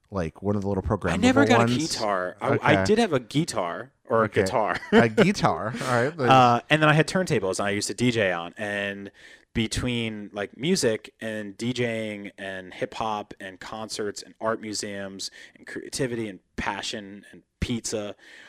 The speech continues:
Speaker 2: I was constantly gravitating back towards New York City. I would go there on the weekends with my
Speaker 1: Yeah.
Speaker 2: friends. I would go there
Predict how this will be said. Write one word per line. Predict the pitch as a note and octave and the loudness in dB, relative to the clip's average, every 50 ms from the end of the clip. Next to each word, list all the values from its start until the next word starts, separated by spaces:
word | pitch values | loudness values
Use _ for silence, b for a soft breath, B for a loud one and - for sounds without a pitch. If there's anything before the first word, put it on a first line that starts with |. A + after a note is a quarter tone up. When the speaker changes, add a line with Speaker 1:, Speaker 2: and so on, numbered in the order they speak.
| B B | B B
Speaker 2:
I | - A2+ A2+ | -4 -2 -2
was | A2+ G#2 | -2 -4
constantly | - - - - - A#2+ A#2+ A#2+ - - B2 - G#2 G#2 G2+ G2 | -4 -8 -6 -4 -2 0 0 0 -2 -4 -6 -6 -10 -12 -12 -12
gravitating | F#2+ - G#2 F#2+ F#2+ F#2 F2+ - - G#2 F2+ F2+ F2+ | -6 -4 -4 -4 -4 -4 -8 -8 -8 -8 -10 -10 -10
back | E2+ F2+ E2 D#2+ - | -8 -6 -6 -6 -8
towards | - - - E2 - - | -14 -20 -18 -18 -18 -18
New | F2 | -18
York | F2 E2 - | -18 -12 -10
City. | - - A2 G#2 G2 | -8 -8 -8 -6 -6
I | F#2 | -6
would | F2+ F#2 - | -8 -6 -6
go | - G2 | -8 -8
there | F#2 F#2 F2+ | -6 -8 -12
on | F2+ | -12
the | F2+ | -14
weekends | F2 F#2 G2+ G#2+ G#2 - G#2+ G#2 G2 | -12 -10 -10 -8 -8 -8 -8 -6 -8
with | G2+ G2 - | -10 -8 -10
my | G2 | -12
Speaker 1:
Yeah. | G2+ A2 C3+ C#3+ | -10 -8 -8 -8
Speaker 2:
friends. | F2+ F2+ F2+ F2+ | -10 -12 -12 -12
I | F#2+ | -12
would | F2+ F2 E2 | -12 -12 -10
go | - G2+ F#2+ | -8 -8 -6
there | F2+ F#2+ F#2+ F#2 F2 | -6 -6 -6 -6 -8